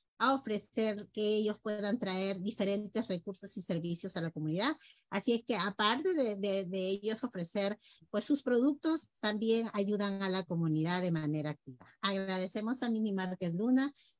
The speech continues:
su interés e invitamos a otros pequeños negocios, si quieren hacer su publicidad, pues llámenos, ya saben que nos pueden mandar un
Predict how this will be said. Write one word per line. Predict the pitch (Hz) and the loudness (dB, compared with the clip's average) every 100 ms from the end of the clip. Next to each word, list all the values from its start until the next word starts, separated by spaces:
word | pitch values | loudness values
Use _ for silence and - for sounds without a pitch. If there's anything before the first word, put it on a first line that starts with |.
| _ _ | _ _
su | 240 | 0
interés | 214 202 185 240 285 - - _ | 2 2 2 2 0 -6 -20 _
e | 269 285 302 | 4 10 12
invitamos | 302 294 - 269 285 392 370 277 | 12 10 8 6 6 4 0 2
a | 254 | 4
otros | 254 254 247 | 4 2 2
pequeños | 226 233 233 262 247 | 2 4 4 4 2
negocios, | 196 185 208 269 302 - 190 196 | 0 2 4 4 4 2 2 0
si | - 175 - | -2 -6 -2
quieren | 240 247 247 262 277 269 | 0 4 6 6 4 4
hacer | 233 220 214 | 0 -2 -2
su | 285 | -2
publicidad, | 240 233 202 180 185 185 226 330 - _ _ | 0 0 0 -2 -2 2 4 2 -2 _ _
pues | 233 233 233 _ | -2 0 0 _
llámenos, | 247 254 254 302 320 330 320 320 320 339 - | -4 4 6 8 6 6 4 4 2 0 -2
ya | 233 220 226 | 2 2 2
saben | 277 240 247 254 | 4 4 4 4
que | 220 | 0
nos | 190 185 | -2 -4
pueden | 202 214 202 | -2 0 0
mandar | 185 185 175 | 0 0 0
un | 165 | -2